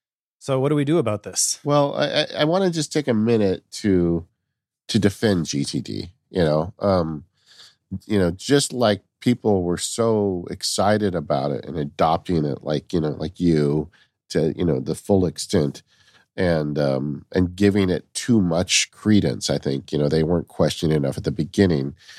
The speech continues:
Speaker 2: I think the flip side of that tru-, is true now. G T D, in my opinion, is not dead. And it's, it is not, um, an, a-, an out-of-date concept or,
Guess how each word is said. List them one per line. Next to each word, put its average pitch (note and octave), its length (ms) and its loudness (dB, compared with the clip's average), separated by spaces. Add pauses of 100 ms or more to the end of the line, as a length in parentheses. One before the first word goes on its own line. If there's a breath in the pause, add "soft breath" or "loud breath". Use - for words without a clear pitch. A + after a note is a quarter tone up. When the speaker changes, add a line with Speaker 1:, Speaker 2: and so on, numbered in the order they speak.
(280 loud breath)
Speaker 2:
I A2 80 0
think C3+ 240 2
the G#2 80 -8
flip D#3+ 240 2
side F#2 240 2
of D#2+ 80 0
that D2+ 180 -2
tru-, - 260 0
is F#2 140 -2
true E2+ 200 0
now. D#2+ 400 0
G A2+ 180 0
T C#3 160 -2
D, A2 400 0
in F2+ 100 -4
my F2+ 280 0
opinion, E2 500 -4
is - 180 -6
not D#3 240 2
dead. - 300 -8
And F#2 120 2
it's, F2+ 320 0 (360 soft breath)
it G#2+ 120 0
is G2+ 160 2
not, A#2 380 -2 (200)
um, D2 580 0
an, D#2+ 480 0 (480)
a-, D2+ 180 0
an F2 200 2
out-of-date F#2 800 0 (100)
concept D#2 760 0
or, C#2 340 0